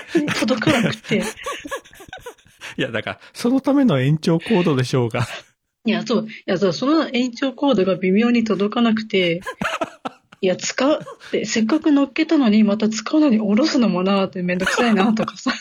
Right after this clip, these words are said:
Speaker 2: <laughs> もうダメだ。もうダメだ、この人。<laughs> その家におる限りもう電子レンジは出番ないね、そしたらもう。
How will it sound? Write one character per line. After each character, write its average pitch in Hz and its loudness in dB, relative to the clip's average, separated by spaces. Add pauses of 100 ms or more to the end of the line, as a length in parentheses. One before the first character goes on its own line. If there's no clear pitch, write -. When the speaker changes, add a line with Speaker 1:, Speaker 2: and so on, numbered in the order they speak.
(420)
Speaker 2:
<laughs> - -20
も - -8
う - -8
ダ 120 -2
メ 156 0
だ。 131 -4
も - -10
う 107 0
ダ 117 0
メ 135 2
だ、 131 0
こ 120 -2
の 110 0
人。 - 0 (580)
<laughs> - -6
そ - 0
の 165 2
家 196 2
に 151 2
お 117 2
る 127 0
限 151 0
り 110 0
も 98 -2
う - -2
電 131 0
子 165 -2
レ 165 2
ン 165 0
ジ 127 -2
は 85 -4
出 101 -2
番 120 -2
な 101 -4
い 98 -4
ね、 80 -6
そ - -6
し - -2
た 64 -6
ら 69 -10
も - -8
う。 - -8